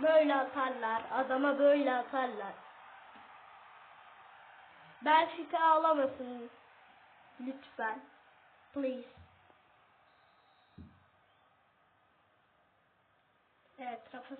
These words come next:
Silva yine aldı. Rafa Silva alırsa goldür zaten. Arkadaşlar, ikinci golümüz hayırlı olsun. İkinci golümüz hayırlı olsun.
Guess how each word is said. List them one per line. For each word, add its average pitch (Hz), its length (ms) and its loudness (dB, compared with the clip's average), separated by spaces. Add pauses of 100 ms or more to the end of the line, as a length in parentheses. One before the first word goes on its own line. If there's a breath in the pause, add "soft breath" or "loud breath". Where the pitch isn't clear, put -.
Silva 262 200 -10
yine 254 320 -8 (260)
aldı. 233 360 -16 (960)
Rafa 262 220 -12 (120)
Silva 311 260 -4
alırsa 339 280 -4
goldür 294 420 -2
zaten. 226 300 -14 (2750)
Arkadaşlar, 277 640 -8 (300)
ikinci 285 400 -4
golümüz 277 540 0
hayırlı 269 420 0
olsun. 247 200 -6 (1800)
İkinci 285 440 -6
golümüz 285 540 -4
hayırlı 269 460 0
olsun. 254 540 -4